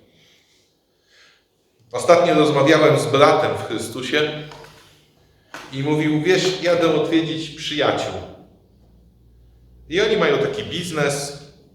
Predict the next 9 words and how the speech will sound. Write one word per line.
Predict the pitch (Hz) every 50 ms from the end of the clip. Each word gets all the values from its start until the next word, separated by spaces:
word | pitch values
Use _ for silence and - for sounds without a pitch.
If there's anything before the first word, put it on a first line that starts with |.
| _ _ _ _ _ _ _ - _ _ _ _ _ -
i | 156 160
przez | - - 160 - -
ten | - 113
biznes | 113 120 135 135 131 123 113 -
głoszą | - - 117 - - 110 104 98
Ewangelię". | 95 90 87 85 - - - - - - - - - - - - _ _ _ _ _ _ _ _ _ _ _ _ _ _ _ _ _ _ _ _ _ _ _ _ _ _ _ _ _ _ _ _ _ _ _ _ _ _ _ _ -
No | 139 170
ale | 165 165 165 165 165 160
ostatnio | 143 - - - 214 247 - - 190 175 170